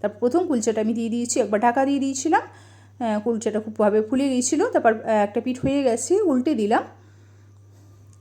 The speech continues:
এই যে প্রথম কুলচাটা আমার একদম রেডি হয়ে গেছে, দ্বিতীয় কুলচা আর একবার দিয়েছি।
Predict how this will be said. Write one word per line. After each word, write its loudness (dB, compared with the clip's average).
এই -4
যে -4
প্রথম 0
কুলচাটা -4
আমার 0
একদম 0
রেডি 0
হয়ে 0
গেছে, 0
দ্বিতীয় -2
কুলচা -2
আর 0
একবার -4
দিয়েছি। -2